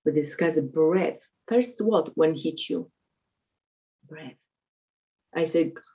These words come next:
"Oh, God is in front of you." Close your eyes, close your mouth. God is in front of you. So do you want God? <gasps> Hell with God. I want the breath of life. So breath, training our breath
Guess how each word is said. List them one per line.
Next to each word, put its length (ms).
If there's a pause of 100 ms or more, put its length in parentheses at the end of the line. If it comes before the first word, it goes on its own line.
(160)
"Oh, 300
God 320
is 120
in 120
front 160
of 100
you." 60
Close 360
your 200
eyes, 380
close 340
your 100
mouth. 380
God 200
is 140
in 160
front 260
of 160
you. 220 (220)
So 120
do 80
you 120
want 180
God? 320
<gasps> 80 (920)
Hell 340
with 220
God. 360
I 160
want 160
the 80
breath 420
of 140
life. 420 (540)
So 320 (100)
breath, 680 (1900)
training 720
our 200
breath 380